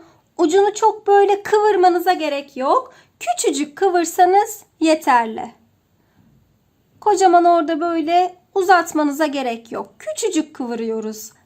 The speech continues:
L sesini yaparken. Bakın, küçücük kıvırdım. Küçük bir baston. Kıvırdım. Küçücük yaptım.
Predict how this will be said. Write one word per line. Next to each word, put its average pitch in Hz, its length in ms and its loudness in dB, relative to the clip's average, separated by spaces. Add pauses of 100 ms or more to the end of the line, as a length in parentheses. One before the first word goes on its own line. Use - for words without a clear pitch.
(120)
L 277 260 -2
sesini 247 480 -10
yaparken. 226 720 -8 (1400)
Bakın, 403 340 2 (640)
küçücük 427 540 -8
kıvırdım. 247 640 -6
Küçük 523 420 -10
bir 359 200 4
baston. 254 560 0 (3000)
Kıvırdım. 359 760 -2 (300)
Küçücük 359 520 -8
yaptım. 247 500 -12